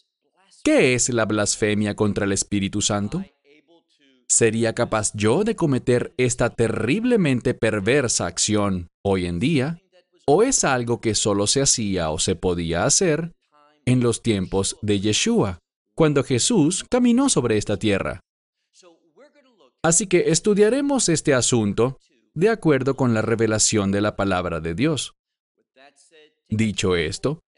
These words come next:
toma tu Biblia y ve conmigo al libro de Mateo, capítulo doce. Evangelio de Mateo,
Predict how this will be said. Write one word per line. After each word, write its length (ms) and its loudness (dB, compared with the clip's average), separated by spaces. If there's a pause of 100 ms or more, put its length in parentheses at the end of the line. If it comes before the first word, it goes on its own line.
(160)
toma 260 2
tu 80 0
Biblia 460 -4 (340)
y 80 2
ve 160 2
conmigo 580 0
al 220 -2
libro 320 -2
de 180 -2
Mateo, 680 0 (800)
capítulo 500 0
doce. 480 0 (460)
Evangelio 760 2
de 160 2
Mateo, 580 0